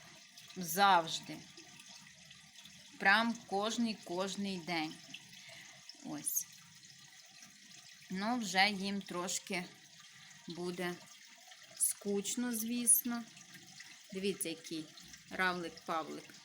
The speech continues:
Це обичний равлик-павлик з ставка.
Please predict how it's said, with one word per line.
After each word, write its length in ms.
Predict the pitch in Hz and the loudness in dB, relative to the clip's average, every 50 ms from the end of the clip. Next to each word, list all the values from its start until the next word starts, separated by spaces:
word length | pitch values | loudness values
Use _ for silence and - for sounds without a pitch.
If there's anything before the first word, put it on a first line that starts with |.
| - - - - - - - - - | -18 -20 -20 -18 -18 -18 -16 -8 -4
Це 200 | - - 339 330 | -2 0 2 4
обичний 760 | 285 254 233 214 196 226 240 240 233 233 - - 214 202 196 | 4 6 6 6 6 6 6 6 4 4 2 2 2 4 6
равлик-павлик 1040 | 190 190 190 185 180 170 170 - - - 254 262 285 302 302 294 277 277 254 247 220 | 6 6 6 6 4 0 -2 -4 0 4 6 6 6 6 4 2 2 0 0 -2 -2
з 360 | 185 175 165 185 220 247 262 | -2 0 0 2 2 4 4
ставка. 840 | - - - - - 196 208 233 240 - - - - 180 165 143 - | 6 6 4 4 4 2 2 2 0 -4 -10 -8 -6 -4 -4 -4 -4